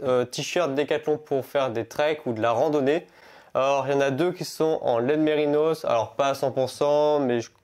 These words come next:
crois autour des quatre-vingt-cinq pour cent. Et, euh, ensuite, c'est juste un t-shirt qui est en synthétique, mais qui est à l'inverse, euh, plus léger et plus respirant.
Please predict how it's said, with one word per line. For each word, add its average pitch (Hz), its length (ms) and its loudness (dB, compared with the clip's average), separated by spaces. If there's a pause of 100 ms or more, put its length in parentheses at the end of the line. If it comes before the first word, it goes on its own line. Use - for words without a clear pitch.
crois 131 420 0
autour 127 260 -2
des 117 160 -2
quatre-vingt-cinq 135 760 -2 (220)
pour 135 200 -4
cent. 147 320 -2 (840)
Et, 139 440 2
euh, 127 500 2
ensuite, 147 280 -2
c'est 139 160 -2
juste 147 160 -2
un 143 100 0
t-shirt 143 600 -2
qui - 140 -4
est - 20 2
en 123 240 2
synthétique, 143 720 -4
mais 127 160 -2
qui - 240 -10
est 131 160 2
à 131 80 0
l'inverse, 127 600 -2
euh, 120 340 0
plus 139 260 -6
léger 131 420 0
et 135 40 -2
plus 131 220 -4
respirant. 123 480 -2